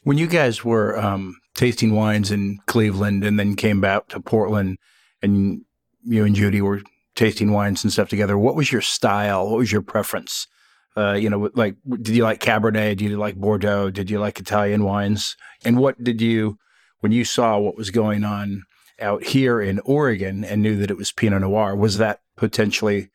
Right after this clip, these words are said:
something that you were already interested in? Because I'm fascinated, and I think we're gonna get to it, but one of the things I'm here to learn today is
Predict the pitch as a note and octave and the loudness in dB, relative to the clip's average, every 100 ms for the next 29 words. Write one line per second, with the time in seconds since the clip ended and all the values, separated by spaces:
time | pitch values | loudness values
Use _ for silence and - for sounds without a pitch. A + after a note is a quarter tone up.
0 | _ _ _ - G#2+ G#2 G2+ G2 A2 G2+ | _ _ _ -4 0 2 0 2 2 2
1 | G#2 G#2+ G2 A2 B2+ D3 C#3+ - C#3+ C3 | 2 0 0 0 0 0 0 0 0 0
2 | C#3 C#3 C3 A#2+ A2+ G2+ - B2+ - B2 | -2 -2 0 2 2 0 0 0 0 0
3 | G#2 F#2+ G2 G2+ G#2+ A2+ G#2+ G2+ F#2 F#2+ | 0 -2 -4 -2 -2 0 2 2 2 2
4 | A#2 - G2+ G2 G2 G2+ - _ _ _ | -2 -2 -2 -2 -2 -4 -4 _ _ _
5 | _ B2 B2 A2 G2 G#2+ C3+ G#2+ A2+ G2+ | _ 0 2 2 2 2 2 2 0 0
6 | G#2 G#2 F#2+ G#2+ G2+ G2+ G2 - | -2 -2 -2 0 0 0 -2 -4